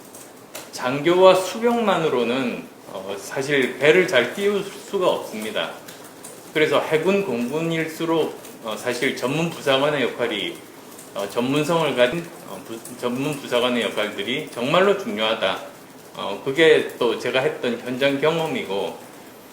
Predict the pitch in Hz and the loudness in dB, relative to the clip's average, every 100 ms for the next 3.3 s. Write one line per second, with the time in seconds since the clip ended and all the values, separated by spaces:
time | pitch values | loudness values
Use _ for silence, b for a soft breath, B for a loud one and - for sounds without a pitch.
0 | - - 135 156 160 160 - 127 135 143 | -10 0 6 8 8 6 0 -4 2 2
1 | 143 135 123 - 110 139 143 143 - 123 | 4 4 2 0 0 2 2 0 -6 -8
2 | - 117 110 107 101 - 123 117 101 135 | -2 2 4 2 0 -4 0 2 2 -2
3 | 131 123 | -2 -2